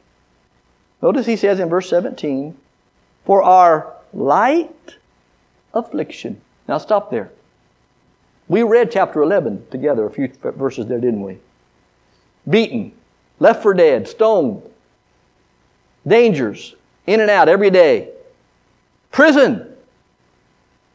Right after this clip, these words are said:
And he calls it light affliction. What's he saying? No big deal. That's what he's saying. We read that list and he says, "Hey, no big deal, light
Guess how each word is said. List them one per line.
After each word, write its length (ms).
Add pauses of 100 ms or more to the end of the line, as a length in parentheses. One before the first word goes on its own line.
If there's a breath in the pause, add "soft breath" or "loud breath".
(640)
And 100
he 60
calls 320
it 380 (800)
light 360 (1300)
affliction. 500 (480)
What's 140
he 80
saying? 220 (240 loud breath)
No 120
big 200
deal. 160 (1400)
That's 640
what 80
he's 180 (220)
saying. 280 (840)
We 100
read 460
that 160 (200)
list 140
and 100
he 80
says, 300
"Hey, 220
no 140
big 220
deal, 260
light 260